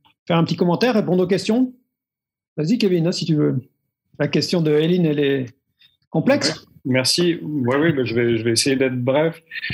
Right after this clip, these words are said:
Speaker 2: Euh, merci à Jimena également pour ses commentaires qui sont très pertinents. Alors, effectivement, sur les, je vais commencer par là. Il y a eu des, beaucoup de pression,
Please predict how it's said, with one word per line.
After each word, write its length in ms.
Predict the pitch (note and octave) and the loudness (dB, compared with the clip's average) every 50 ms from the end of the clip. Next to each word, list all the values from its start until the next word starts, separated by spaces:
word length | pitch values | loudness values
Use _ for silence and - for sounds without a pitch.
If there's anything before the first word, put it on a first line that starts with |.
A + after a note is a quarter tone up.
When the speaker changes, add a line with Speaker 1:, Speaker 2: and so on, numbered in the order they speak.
| - - - _ - | -10 -10 -12 _ -4
Speaker 2:
Euh, 160 | C3+ A#2 A#2 A#2 | -2 0 2 2
merci 360 | A#2+ C3+ C#3+ C#3+ - - F3 | 2 0 0 0 0 0 0
à 40 | D#3 | -2
Jimena 360 | - - D#3 D#3 D#3 D#3+ D#3+ | 0 0 0 0 0 0 0
également 300 | C#3+ C3+ C3+ C#3+ D3+ D#3 | 0 0 0 0 0 0
pour 140 | D3+ C#3+ A#2 | -2 -2 -2
ses 160 | - - A#2 | -2 0 0
commentaires 440 | C#3+ B2 B2+ B2+ A#2+ D3+ D#3+ D#3+ D#3+ | 0 0 0 0 0 0 -2 -2 -2
qui 120 | - A#2 | -4 -2
sont 320 | - - - A#2+ A#2 A2 | 0 0 2 2 0 0
très 180 | A2 - C#3 B2+ | 0 -2 -2 0
pertinents. 400 | - C#3 C3+ - - D3 D3 E3+ | 0 -2 -2 -2 -2 -2 0 0
Alors, 200 | D#3+ C#3+ C3 C3 | 2 2 2 0
effectivement, 920 | B2+ B2 - - D3 C#3 - - - - C#3 C3+ D3+ D#3+ E3+ F3 F3+ F#3 | -2 -2 -4 -4 -4 -4 -6 -6 -4 -4 -2 0 0 0 2 2 2 0
sur 340 | E3+ - - - - C#3 B2+ | -2 -2 -6 -4 -2 -2 -2
les, 580 | A#2 A2+ A#2 A2+ A2 A2 G#2+ A2 A2 A2 G#2+ G2+ - | 0 0 0 0 0 0 0 0 0 0 -2 -4 -2
je 120 | - A#2+ | -2 -2
vais 60 | A#2 | -2
commencer 540 | - - C3 C3 C3 C3 B2 - - C#3+ C#3 | -2 -2 0 0 0 0 -2 -2 -2 -2 -2
par 120 | C#3 C#3 C3+ | 0 0 0
là. 160 | D3 D3+ D3+ | 2 0 0
Il 160 | C#3+ C3 C3 | 0 -2 0
y 80 | C#3 C#3 | 0 0
a 60 | C3+ | 0
eu 180 | D#3 F#3 G#3 F#3 | 0 0 0 -2
des, 420 | C#3+ C3 B2 A#2 A2+ A2+ A2+ A2 A2 A2 _ _ - - - - - _ _ _ | 0 0 0 2 0 0 -2 -4 -6 -10 _ _ -20 -20 -20 -20 -20 _ _ _
beaucoup 220 | A#2+ C3+ C3+ D3 F#3 | -2 -2 0 0 -2
de 80 | D3+ | -2
pression, 640 | - - C#3+ D3 C#3+ - - D3+ D3+ D3+ D3+ D3 - | -2 -2 -2 0 0 0 0 2 2 0 0 -2 -6